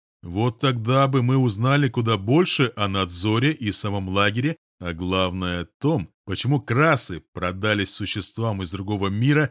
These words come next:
и какая обстановка в южной стране. К вашему сведению, господин Крылов,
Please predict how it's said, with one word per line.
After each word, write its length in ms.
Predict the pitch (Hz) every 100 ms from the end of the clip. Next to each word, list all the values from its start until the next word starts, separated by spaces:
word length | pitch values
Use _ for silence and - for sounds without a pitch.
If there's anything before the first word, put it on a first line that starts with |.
| -
и 120 | 92
какая 420 | 104 90 110 104
обстановка 720 | 95 - - 98 98 120 -
в 60 | 139
южной 400 | 90 90 92 92
стране. 500 | - 90 104 120 - _ _ _ _ _ _ _ _ _ -
К 60 |
вашему 440 | 92 127 156 147 139
сведению, 640 | - 123 180 170 160 160
господин 640 | 113 107 - 98 90 90 82
Крылов, 640 | - 92 87 131 -